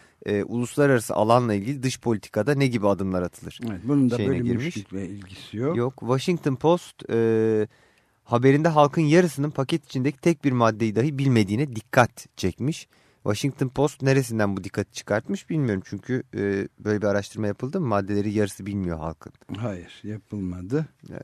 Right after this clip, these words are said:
Speaker 1: neyse, demek ki öyle. E, bunu öne çıkartmış Cumhuriyet Washington Post'tan. E, ah,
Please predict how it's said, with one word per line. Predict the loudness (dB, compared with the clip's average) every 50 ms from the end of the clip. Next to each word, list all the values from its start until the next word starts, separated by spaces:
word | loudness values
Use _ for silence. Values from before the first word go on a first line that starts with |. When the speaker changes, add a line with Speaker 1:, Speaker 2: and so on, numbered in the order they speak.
| -16 -14 -8
Speaker 1:
neyse, | -4 -4 -4 -4 -4 -6 -4 -4
demek | -2 -2 -4 -6 -6 -6
ki | -6 -2 0
öyle. | 0 2 2 2 0 0 -2 -2 -2 -2
E, | -2 -2 0 0
bunu | 2 2 4 4
öne | 2 2 0
çıkartmış | -2 -4 -4 -4 -4 -4 -4 _ -14 -16 -12
Cumhuriyet | -8 -6 -4 -4 -4 -4 -4
Washington | -6 -8 -8 -8 -10 -12 -10 -10 -12 -10
Post'tan. | -8 -8 -8 -8 -8 _ -6 -6 -6 -6 -10 -20 _ _ _ _ _ _ _ _ _ _ _ _ _ _ _ _ _ _ _ _ _ _ _ _ _ _ -10
E, | -8 -6 -6 -4 -4 -4 -4 -4 -6 -6 -6 -8 -8 -8 -8 -8 -10 -12 -16 _ _ _ _ _ _ _ -2
ah, | -2 -2